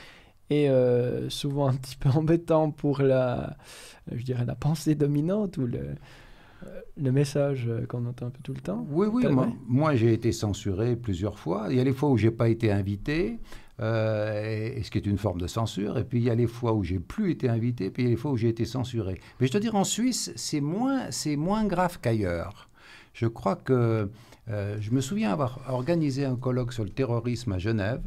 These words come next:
Speaker 1: Mhm.
Speaker 2: et il y avait un universitaire franco-libanais qui m'a, qui m'a dit, euh, après avoir entendu mon explication, « Je suis d'accord avec ce que vous avez dit, mais ça, vous pourriez pas le dire à Paris. »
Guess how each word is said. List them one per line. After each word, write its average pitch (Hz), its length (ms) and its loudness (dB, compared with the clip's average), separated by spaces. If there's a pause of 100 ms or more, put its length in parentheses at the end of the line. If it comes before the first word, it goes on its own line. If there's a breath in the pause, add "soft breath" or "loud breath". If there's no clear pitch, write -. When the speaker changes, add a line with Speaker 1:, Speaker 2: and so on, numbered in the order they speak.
Speaker 1:
Mhm. 156 220 -4 (420 loud breath)
Speaker 2:
et 117 80 0
il 117 40 4
y 123 40 4
avait 131 120 0
un 127 220 2
universitaire 135 800 0
franco-libanais 123 1080 0 (440)
qui 120 200 -2
m'a, 104 580 2
qui 110 220 -6
m'a 92 200 0
dit, 135 400 -2
euh, 98 440 -2
après 98 220 -6
avoir 101 200 0
entendu 104 360 0
mon 95 180 -2
explication, « 110 840 -6 (520 loud breath)
Je - 80 -14
suis 127 120 0
d'accord 123 320 4
avec 117 320 2
ce - 100 -10
que - 100 -2
vous 104 260 0
avez 101 240 0
dit, 110 280 -2
mais 104 200 0
ça, 143 160 -2
vous 120 140 0
pourriez 101 340 0
pas 113 140 0
le 131 60 0
dire 131 220 0
à 113 60 0
Paris. » 92 400 -4